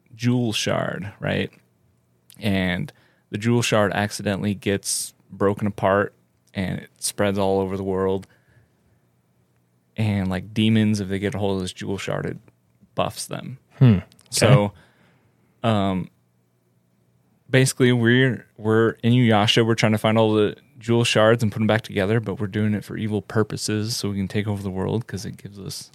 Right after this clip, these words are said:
Speaker 2: Oh, it
Speaker 1: extra
Speaker 2: gives you guys
Speaker 1: strength.
Speaker 2: buffs too, huh?
Speaker 1: Yeah,
Speaker 2: Okay.
Speaker 1: yeah.
Speaker 2: All right, all right.
Speaker 1: So the D M put these shards in that give us buffs. We can, like, add, um, add damage to our attack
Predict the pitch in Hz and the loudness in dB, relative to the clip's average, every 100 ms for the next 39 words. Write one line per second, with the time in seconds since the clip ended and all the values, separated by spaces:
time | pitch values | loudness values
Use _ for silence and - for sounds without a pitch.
0 | - 151 127 120 120 147 135 120 120 110 | 0 4 6 6 8 10 10 8 6 4
1 | - 143 110 107 107 110 110 135 147 123 | 4 4 6 4 6 6 6 4 6 6
2 | 127 131 110 - 139 131 165 156 151 143 | 6 6 4 2 4 6 6 6 4 0
3 | - 139 131 131 117 - - - 117 104 | 2 2 4 2 2 -4 -6 0 2 2
4 | 98 95 107 123 - - 117 98 92 - | 0 -2 0 -2 -8 -8 -2 -2 -2 -10
5 | _ _ _ - 120 135 - - 87 101 | _ _ _ 0 2 2 0 0 0 0
6 | - - 107 107 117 101 98 92 90 - | -6 -10 -6 -4 -2 -2 -2 -4 -8 -16
7 | _ _ 101 98 101 101 101 - _ _ | _ _ -6 -2 0 -2 -4 -12 _ _
8 | _ _ 110 101 92 95 98 98 - _ | _ _ -6 -4 -4 -6 -8 -12 -20 _
9 | _ _ _ _ _ - 117 110 113 107 | _ _ _ _ _ -4 0 2 2 2
10 | 110 113 113 113 - - 123 107 104 - | -2 0 -2 -2 -10 -6 -2 -2 -2 -8